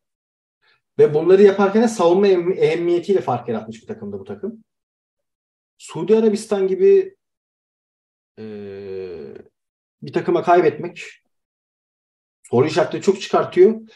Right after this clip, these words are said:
Sahada da şöyle sıkıntılar vardı, ona da gireyim.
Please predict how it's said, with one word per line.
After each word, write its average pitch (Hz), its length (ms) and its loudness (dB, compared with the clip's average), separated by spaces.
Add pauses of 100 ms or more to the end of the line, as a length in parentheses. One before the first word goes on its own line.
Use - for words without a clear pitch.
(220)
Sahada 156 440 0
da 196 80 6
şöyle 190 180 8
sıkıntılar 185 440 0
vardı, 120 240 -2
ona 135 140 -4
da 156 80 -4
gireyim. 127 400 -8